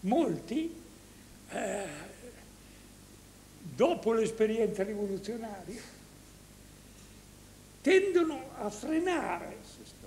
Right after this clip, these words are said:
E quindi probabilmente c'è stato anche nella scuola, come c'è stato nella società, non soltanto,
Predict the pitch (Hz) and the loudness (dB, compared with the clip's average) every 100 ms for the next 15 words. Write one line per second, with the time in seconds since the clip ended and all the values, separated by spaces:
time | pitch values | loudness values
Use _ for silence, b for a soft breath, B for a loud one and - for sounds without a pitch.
0 | - - - - - - - - - - | -18 -18 -20 -20 -20 -20 -20 -20 -20 -20
1 | - - - 151 349 339 247 - 302 370 | -20 -14 -10 2 4 6 2 0 2 4
2 | 302 208 208 214 202 208 202 285 240 - | 4 4 2 2 2 0 -4 -6 -8 -8
3 | 180 143 - 247 147 165 185 214 190 151 | -8 -6 -4 -4 -4 -4 -2 0 -2 -6
4 | - 160 147 160 - - 285 262 226 254 | -12 -12 -10 -10 -10 -8 -4 -4 -6 -10
5 | 285 - - - - - - - - - | -14 -18 -20 -20 -20 -20 -20 -20 -20 -20
6 | B B B B B B - 208 202 170 | B B B B B B 6 8 8 4
7 | - 170 - 233 214 185 165 160 165 170 | -2 -4 -4 -6 -6 -6 -10 -8 -8 -10
8 | - 180 160 180 - 247 - - - - | -12 -12 -10 -10 -10 -14 -14 -20 -20 -20
9 | B B B B B B B B - - | B B B B B B B B -20 -20
10 | - - - - - - 392 440 - 202 | -20 -20 -20 -20 -18 -4 0 0 4 2
11 | - 202 175 160 170 147 | 4 2 0 -2 -4 -4